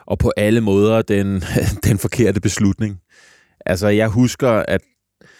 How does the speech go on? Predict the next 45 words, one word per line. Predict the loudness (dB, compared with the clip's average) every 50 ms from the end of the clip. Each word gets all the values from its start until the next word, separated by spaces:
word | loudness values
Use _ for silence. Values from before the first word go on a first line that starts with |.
| _ _ _ _ _ _ -2
helt | 0 0 0 0
tilbage | 0 0 2 2
fra | 2 0 0
lærebøgerne | 0 2 2 2 2 2 2 2 0 2 2 2 2 0 -2 -2
på | -2 -4
side | -2 0 0 2 2 2 2
et, | 2 2 0 -2 -10 -12 -12 -8 -4
min | 0 2 2 2 2
tid | 0 0 0 0 0 0
på | 0 -2
C | 0 0 0 0
B | 2 2 2 2 2 0
S | -2 -4
i | -2 0 2 2 4 4 4 4 2 2 2
nitten | 2 2 2 2 0 0
hundrede | 0 2 2 2 2 2 2 0 0
og | 0 0
rødkål. | 0 0 0 0 0 0 0 0 -2 -4 -6 -4 -4
Altså, | -2 0 0 0 0
der | 0 -2
står, | -2 0 0 0 2 2 2 2 2 4
øh, | 4 4 2 2 2 0 -2 -6 _ _ -20 -20 -16 -8 -4
der | -4
står | -2 0 2 2 2 2 2
altså, | 0 0 0 -2
at | -2 0
man | 0 -2 -2
skal | 0 0 0 0
maksimere | 0 -2 -4 -2 0 2 2 2 2 2 0 -2
aktionærernes | -2 -4 -4 -2 -2 0 0 2 0 0 0 -2 -2 -2 -2
værdi. | -2 0 0 -2 -4 -4 -10 -20 _ _ _ _ _ _ _ _ _ -6
Og | -4 -2 0
hvis | 0 0 -2 -2 -2
der | -2
er | -2 -2
noget, | 0 0 2 4 4 2 2 0
som | -2 -2 -2
man | 0 0 2 2
ikke | 0 0 0
gør | 0 0 0
her, | 2 0 0 0 -2
så | -2 -2 -2
er | 0 0
det | 2 2
at, | 2 2 2 2 2 2 0 0 0 0 -2 -2